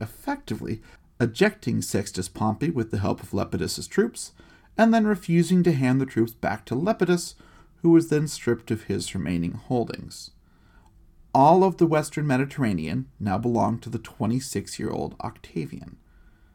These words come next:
If that sounds young, then for what it's worth, he turned twenty-seven the next day.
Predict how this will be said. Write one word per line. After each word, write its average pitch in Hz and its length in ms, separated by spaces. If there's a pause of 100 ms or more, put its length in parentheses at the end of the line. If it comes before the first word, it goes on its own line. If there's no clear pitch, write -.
(380)
If 113 140
that 208 200
sounds 208 340
young, 135 360 (360)
then 190 240 (400)
for 120 160
what 117 160
it's 175 180
worth, 90 240
he - 80
turned 104 420
twenty-seven - 720
the - 80
next - 360
day. - 300